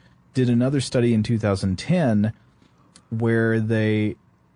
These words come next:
they attempted to answer the questions, would all games have this effect via distraction or enjoyment, or might some games even be harmful? And then second, would the effects be found if administered several hours post-trauma? Because this first one, it was just Tetris,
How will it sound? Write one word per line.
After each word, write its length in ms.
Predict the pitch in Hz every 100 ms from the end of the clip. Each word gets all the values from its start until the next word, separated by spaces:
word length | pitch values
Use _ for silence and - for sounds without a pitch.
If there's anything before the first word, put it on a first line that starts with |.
| _
they 200 | 131 127
attempted 340 | 123 185 185
to 80 | 147
answer 280 | 110 117 123
the 80 | 110
questions, 720 | - 117 101 - 113 104 101 - -
would 360 | 117 127 185 220
all 300 | - 147 143
games 540 | 123 113 110 110 110 -
have 400 | - 143 160 139
this 180 | 101 -
effect 360 | 92 92 90 -
via 280 | 107 98
distraction 640 | 98 98 - 107 101 - 110
or 120 | 95
enjoyment, 520 | 90 101 117 123 104 101
or 100 | 110
might 260 | 107 110 107
some 320 | - 135 139
games 340 | 127 117 110 107
even 220 | 104 101
be 80 | 95
harmful? 640 | - 143 147 131 95 92 - - - -
And 120 | 113
then 100 | 117
second, 440 | 113 170 170 135 110 - _ _ -
would 240 | 127 139
the 100 | 135
effects 300 | 120 165 165
be 120 | -
found 320 | 135 131 127 123
if 100 | 107
administered 640 | 107 113 117 - 104 95
several 520 | - - 151 147 127
hours 480 | - 107 107 104 98
post-trauma? 720 | - 113 101 - 107 87 71
Because 320 | 82 95 98 101
this 180 | 107
first 400 | - 147 139 131
one, 320 | 131 120 113 107
it 80 | 90
was 140 | 98
just 220 | 113 -
Tetris, 580 | - 165 - 160 135 -